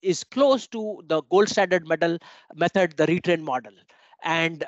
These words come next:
the fog-, uh, the retained set accuracy is also pretty good. And this A I N, uh, uh, is, is decent, uh, uh, also because it is closer to one compared to the, uh, error minimization maximization approach.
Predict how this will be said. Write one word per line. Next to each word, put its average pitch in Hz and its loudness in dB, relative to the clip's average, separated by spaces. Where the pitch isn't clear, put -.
the 165 -2
fog-, 185 0
uh, 165 2
the 165 0
retained 202 2
set 202 0
accuracy 165 -2
is 147 -4
also 160 -4
pretty 151 -2
good. 131 -6
And 170 -2
this 165 0
A 208 6
I 208 4
N, 202 0
uh, 165 2
uh, 165 4
is, 196 -2
is 214 -6
decent, 208 0
uh, 147 2
uh, 143 -2
also 160 -2
because 143 -8
it 143 -8
is 131 -8
closer 165 -2
to 160 -8
one 143 0
compared 151 -2
to 147 -4
the, 135 -2
uh, 123 -6
error 170 2
minimization 156 -2
maximization 113 -14
approach. - -20